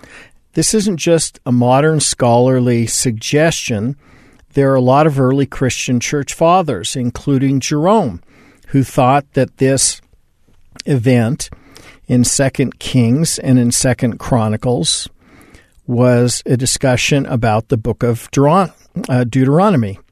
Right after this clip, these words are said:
Thomas Hobbes, the famous historian from the seventeenth century, also had the same thought. So this is not a new idea.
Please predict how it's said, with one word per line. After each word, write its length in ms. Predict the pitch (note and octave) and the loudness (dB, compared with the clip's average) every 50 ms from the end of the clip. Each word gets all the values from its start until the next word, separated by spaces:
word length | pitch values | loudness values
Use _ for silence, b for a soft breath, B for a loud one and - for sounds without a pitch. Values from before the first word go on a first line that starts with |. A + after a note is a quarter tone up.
| _ _ _ _ _ | _ _ _ _ _
Thomas 520 | - - - F3 F3 F3 F3+ F3+ - - | -6 -2 0 0 2 2 2 0 -2 -2
Hobbes, 480 | - G3+ A3+ B3 F#3+ G2+ - E3 - - | 0 2 2 2 2 2 0 -4 -8 -6
the 120 | - A#2+ | -6 -6
famous 460 | - - C3+ C3 C3 B2+ B2 - - | -2 0 2 2 2 2 2 0 0
historian 840 | - C#3 A#2 - - - - A#2+ A2 G2+ G#2 G#2+ A2 B2 C#3+ D#3+ D#3+ b b b b b b b b b b b | -2 -2 -2 -2 -4 -2 0 0 2 2 2 2 0 2 0 0 -2 b b b b b b b b b b b
from 300 | b - - C#3 B2+ B2+ | b -4 0 2 4 4
the 80 | A#2+ A2+ | 4 2
seventeenth 640 | - - C3+ A#2+ B2 B2 A2+ - - C#3+ B2 G#2+ | 0 0 0 0 0 -2 -2 -2 0 0 0 0
century, 640 | - - - D#3+ E3 E3+ - - C#3+ C3 A#2+ A#2 A2+ - - _ _ _ _ | -2 -2 0 0 0 0 0 0 0 0 0 0 -2 -6 -10 _ _ _ _
also 840 | - D#3 F3 G3+ G#3+ G#3 - - - C3 A2 G2+ G#2 G#2+ B2+ D#3+ - _ _ _ | -2 2 4 4 4 2 0 -2 -4 -4 -2 -2 -2 -4 -4 -6 -8 _ _ _
had 480 | - - - - A#2+ A2 A2 A2+ A#2+ | -20 -20 -8 -2 0 0 0 0 0
the 100 | - C#3 | -2 -2
same 540 | B2+ - - - A#2 G#2+ G#2 G#2 G#2+ A#2+ B2 - _ _ | -2 -2 0 0 0 0 2 0 0 0 -2 -4 _ _
thought. 480 | _ - - - F3+ F3+ D#3 A#2 - - _ - _ b b b b b b b b - | _ -20 -8 -4 0 0 0 0 -2 -4 _ -20 _ b b b b b b b b -10
So 220 | - - C3 B2+ | -4 0 0 0
this 240 | A2+ C#3 B2 - C3+ | 2 0 0 0 0
is 120 | A#2+ - | -2 0
not 200 | C#3 B2+ B2 A#2 | 0 0 2 2
a 60 | A#2 | 2
new 200 | A#2 A2+ A#2 A2 | 2 4 2 2
idea. 480 | A2 A2 G#2 G#2 A#2 A2 G2+ F#2 G2+ | 2 0 -2 -2 -2 -4 -4 -4 -6